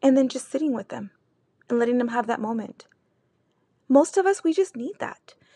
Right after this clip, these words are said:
We just need that small little moment, that little nugget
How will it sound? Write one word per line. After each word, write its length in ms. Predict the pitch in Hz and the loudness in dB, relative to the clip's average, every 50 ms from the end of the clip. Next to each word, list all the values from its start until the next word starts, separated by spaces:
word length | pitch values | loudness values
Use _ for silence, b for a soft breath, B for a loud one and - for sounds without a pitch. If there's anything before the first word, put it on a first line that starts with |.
| b b - | b b -2
We 100 | 320 392 | -2 0
just 280 | - - 453 - - | 2 2 0 0 -2
need 240 | 339 330 339 339 330 | -8 -8 -8 -4 -4
that 120 | - - - | -2 -4 -4
small 560 | - - - 269 285 311 320 330 349 359 339 | -4 -6 -4 -2 -2 -2 -2 -4 -6 -6 -4
little 240 | 311 311 311 311 302 | -4 -4 -4 -2 -2
moment, 440 | 277 240 240 247 247 233 220 202 | -2 -2 -4 -4 -4 -6 -6 -4
that 160 | - - - - | -4 -4 -4 -4
little 340 | 269 311 392 440 453 440 | -4 -2 0 0 2 2
nugget 680 | 370 262 233 240 254 262 214 220 - - - - - - | 0 -2 -2 -2 -4 -4 -4 -4 -4 -6 -8 -14 -20 -20